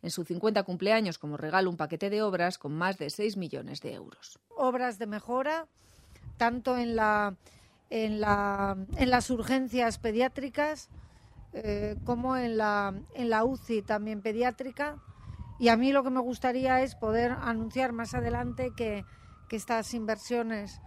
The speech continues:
Speaker 2: en la zona infantil, pues, también se puedan hacer extensivas a otras zonas del hospital que, evidentemente, pues, eh, tienen muchas necesidades.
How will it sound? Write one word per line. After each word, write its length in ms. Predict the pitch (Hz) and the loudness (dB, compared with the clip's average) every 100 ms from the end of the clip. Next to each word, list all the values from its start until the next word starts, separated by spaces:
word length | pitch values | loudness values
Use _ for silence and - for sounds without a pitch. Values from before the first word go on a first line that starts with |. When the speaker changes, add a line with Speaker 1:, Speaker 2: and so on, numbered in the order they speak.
| - - - - | -16 -10 -10 -6
Speaker 2:
en 240 | 208 202 | -4 -2
la 260 | 202 196 196 - | 0 0 -2 -2
zona 540 | 226 220 220 220 226 | -4 0 0 -2 -2
infantil, 560 | 254 226 220 208 233 226 | -4 -2 -2 -2 -2 -2
pues, 160 | 233 | -6
también 300 | - 208 220 | -4 -4 -6
se 100 | 214 | -8
puedan 460 | 202 214 202 196 180 - - - - | -4 -2 -2 -4 -6 -14 -20 -20 -14
hacer 480 | 214 208 226 226 214 | -10 -8 -4 -4 -4
extensivas 760 | 208 226 208 - 247 226 208 | -4 -4 -4 -2 0 2 2
a 80 | 214 | 0
otras 380 | 214 220 208 - | 0 0 -2 -2
zonas 320 | 226 214 208 | -2 -2 -2
del 80 | 202 | -4
hospital 560 | 190 - 196 220 220 - - - - - _ - | -4 -6 0 0 0 -6 -20 -20 -20 -20 _ -8
que, 240 | 214 208 | -2 0
evidentemente, 640 | 202 196 208 208 202 202 214 | 0 0 -2 -4 -6 -4 -6
pues, 320 | 214 208 180 | -6 -6 -6
eh, 120 | 220 | -10
tienen 320 | 190 214 208 208 | -6 -4 -4 -4
muchas 340 | 202 196 180 | -6 -6 -6
necesidades. 640 | 185 185 - 202 220 196 | -6 -6 -4 0 0 -2